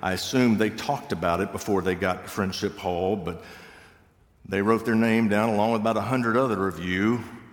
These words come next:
saying anybody needed a place, they had room. The Hebrew preacher talked about those who had gone before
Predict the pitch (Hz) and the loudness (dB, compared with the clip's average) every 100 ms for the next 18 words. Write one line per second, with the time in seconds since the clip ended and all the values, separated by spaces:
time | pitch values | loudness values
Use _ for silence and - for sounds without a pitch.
0 | - - - _ _ - 101 98 95 110 | -20 -20 -20 _ _ -6 -2 0 2 2
1 | 110 113 113 110 113 113 120 101 82 80 | 2 2 4 4 2 0 -4 -4 -4 -4
2 | 87 - - - 90 85 92 98 73 71 | -6 -10 -12 -6 -6 -4 -6 -6 -8 -8
3 | 73 76 - - - _ _ _ _ _ | -10 -12 -16 -20 -20 _ _ _ _ _
4 | _ _ _ _ _ _ _ - - _ | _ _ _ _ _ _ _ -20 -20 _
5 | 113 135 135 131 - 123 - - - 117 | -4 -2 0 0 0 -2 -2 -8 -4 -4
6 | - 113 95 98 90 87 98 101 98 104 | -2 -2 0 -2 -2 -2 0 0 -2 -4
7 | 92 90 92 92 95 95 92 101 78 78 | -4 -4 -4 -2 -2 -4 -6 -6 -4 -4
8 | 78 | -6